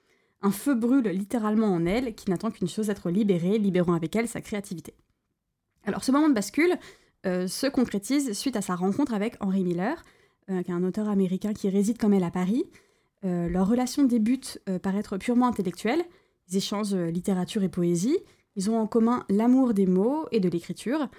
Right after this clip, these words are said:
et se découvrent très vite une autre passion commune, celle des corps qui exultent.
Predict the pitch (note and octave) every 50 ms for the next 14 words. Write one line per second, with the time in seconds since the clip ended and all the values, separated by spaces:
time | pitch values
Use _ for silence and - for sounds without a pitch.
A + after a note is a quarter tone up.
0 | - _ _ - G#3 - A#3 A3 A#3+ A#3 - C#4+ A#3+ G3+ F3+ - - - C4+ C4
1 | A3+ B3 - - - - - F3+ G3+ B3 C#4+ - B3 G#3 E3+ F3 - G#3 G3 -
2 | F#3+ F3+ G3 A#3+ C#4 C#4+ C#4 - A#3 G3 F3+ F3 - A#3 B3 - - - - F#3+
3 | E3+ D#3+ D#3 D3+ D3+ C#3+ - - _